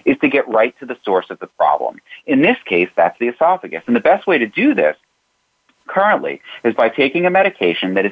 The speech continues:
F D A indicated actually for asthma. The medication is called fluticasone, and instead of having a patient breathe it into their lungs, we teach them to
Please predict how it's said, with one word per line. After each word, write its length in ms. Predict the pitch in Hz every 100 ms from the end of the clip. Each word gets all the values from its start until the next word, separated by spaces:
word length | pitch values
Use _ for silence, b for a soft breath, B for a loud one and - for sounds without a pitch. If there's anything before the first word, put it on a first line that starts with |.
| -
F 220 | 131 -
D 100 | 175
A 80 | 160
indicated 640 | 143 101 101 98 92 107
actually 440 | - 87 - 104 107
for 200 | 127 -
asthma. 460 | 214 269 - - - _ _ b b b -
The 60 |
medication 600 | 120 - 160 127 107 -
is 100 | 107 -
called 240 | 104 107 -
fluticasone, 720 | 113 - 240 135 - 80 95
and 100 | 120
instead 360 | 131 - 160 262
of 100 | -
having 280 | 139 123
a 60 | 110
patient 540 | - 120 - 110 113
breathe 360 | 110 127 190 233
it 100 | 147
into 240 | 95 -
their 160 | 82 80
lungs, 360 | 76 65 71 _ _ B -
we 140 | 147
teach 320 | 143 180 175
them 160 | 175 156
to 80 | -